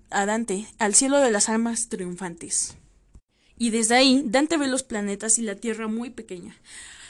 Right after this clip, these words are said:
Para poder continuar, San Pedro, Santiago y San Juan le hacen un examen de fe, esperanza y caridad.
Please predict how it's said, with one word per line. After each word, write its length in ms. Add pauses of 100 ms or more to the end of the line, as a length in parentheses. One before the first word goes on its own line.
(140)
Para 260
poder 300
continuar, 580
San 280
Pedro, 340
Santiago 460
y 100
San 180
Juan 420
le 160
hacen 280
un 140
examen 540
de 100
fe, 400
esperanza 720
y 80
caridad. 440